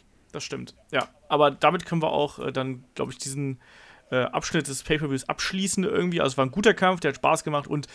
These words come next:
jetzt wird's eben dann, äh, spannend sein zu sehen, wie es dann weitergeht. Äh, weiter ging's dann auf der Card mit, äh, dem, äh, W W E Raw Women's Championship Match zwischen Sasha Banks und Alexa Bliss. Und ich fand erstmal, dass die beiden ja auch echt eine undankbare Position hatten, finde ich. So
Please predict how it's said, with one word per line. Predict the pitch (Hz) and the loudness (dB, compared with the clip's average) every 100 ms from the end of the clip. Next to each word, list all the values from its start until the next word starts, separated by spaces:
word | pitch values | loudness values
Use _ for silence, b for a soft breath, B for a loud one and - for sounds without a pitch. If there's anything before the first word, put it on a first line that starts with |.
| B B B B _ | B B B B _
jetzt | 165 160 - | 2 2 2
wird's | 160 - | -4 -2
eben | 156 147 | -6 -2
dann, | 147 143 147 147 | 0 0 0 -8
äh, | - 151 147 - | -4 -2 -2 0
spannend | - 156 180 | 6 6 6
sein | 156 151 | 4 2
zu | 151 | -2
sehen, | 139 147 139 | -2 -2 -2
wie | |
es | 151 | -2
dann | 147 131 | 0 4
weitergeht. | 135 165 135 113 131 170 B B B B - | 4 4 0 -2 -4 -6 B B B B 0
Äh, | 139 135 - | 2 2 4
weiter | - 220 | 4 4
ging's | 220 - | 0 2
dann | 185 | 2
auf | 180 | 2
der | 160 | 2
Card | 156 156 156 | 4 4 4
mit, | 151 - | -2 0
äh, | 156 139 131 | 2 2 4
dem, | 139 135 135 | 4 2 0
äh, | 131 127 123 | 0 0 0
W | 143 151 | -2 0
W | |
E | 151 | 2
Raw | 135 131 135 135 | 4 6 6 6
Women's | 170 143 - | 2 0 -2
Championship | 135 127 120 139 | -4 -4 -6 -4
Match | 160 175 | -4 -4
zwischen | - 185 190 170 B B B | -4 -4 -2 -4 B B B
Sasha | 185 - 175 | 0 4 6
Banks | 151 156 - | 6 4 2
und | - | -2
Alexa | 143 - 127 | -2 0 -4
Bliss. | 123 226 | -2 -4
Und | - 156 190 | -2 -4 -4
ich | 185 | -6
fand | 196 170 | -4 -2
erstmal, | - - 160 | -4 -2 -2
dass | 156 | -4
die | - | -4
beiden | 139 147 160 | 4 4 4
ja | |
auch | 139 | -2
echt | 139 - | -6 -6
eine | |
undankbare | 165 160 147 147 139 | -2 0 2 0 -2
Position | - 135 120 - 139 165 | -6 -10 -6 -8 -4 -4
hatten, | 196 202 | -4 -6
finde | 180 196 | -6 -4
ich. | 196 | -4
So | 165 151 | -2 -2